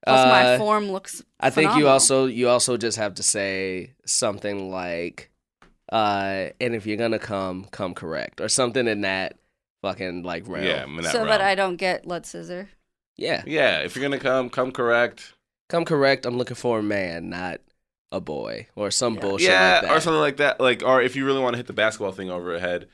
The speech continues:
Speaker 3: "Come correct, I'm not looking for no J R Smith-like shots." Like, you know what I mean? Like
Speaker 2: Mm-hmm.
Speaker 3: that, like, something like that, where it's like, "Oh, damn, she calling me out." Like, you know?
Speaker 1: I'm not
Speaker 2: Mm-hmm.
Speaker 1: looking for somebody like J R Smith who doesn't pay attention to the clock.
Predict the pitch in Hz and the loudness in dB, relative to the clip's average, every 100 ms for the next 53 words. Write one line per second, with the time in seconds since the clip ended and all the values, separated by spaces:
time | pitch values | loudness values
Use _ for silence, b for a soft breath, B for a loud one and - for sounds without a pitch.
0 | _ _ - 101 92 98 87 90 92 95 | _ _ -8 -8 -2 0 0 0 0 0
1 | 85 98 92 92 87 87 85 85 82 _ | 0 -4 -4 -2 -2 0 0 0 -4 _
2 | _ _ _ _ _ _ _ - 90 87 | _ _ _ _ _ _ _ -4 0 0
3 | 85 - 85 78 - - 73 - - 62 | -2 -6 -8 -8 -12 -8 -8 -6 -6 -6
4 | - - - 101 107 117 123 127 107 92 | -6 -12 -4 0 2 2 2 0 0 0
5 | 110 117 92 107 127 131 113 113 104 80 | 2 2 2 0 2 2 2 2 2 2
6 | 90 85 85 80 71 - - - 107 - | -4 -4 -6 -6 -8 -8 -8 -8 -6 -6
7 | - - - - 110 117 123 151 131 - | -8 -12 -14 -4 -2 -2 -2 -2 -2 -4
8 | 90 98 104 226 226 226 220 202 202 - | -4 0 0 0 -2 -6 -8 -8 -10 -10
9 | 190 190 180 170 165 170 - 185 185 180 | -10 -10 -8 -10 -10 -12 -12 -10 -8 -10
10 | - 175 170 _ _ 175 170 165 165 - | -10 -12 -12 _ _ -14 -12 -12 -14 -16
11 | - - - - - - - - - - | -18 -16 -16 -14 -16 -16 -20 -20 -20 -20
12 | - | -20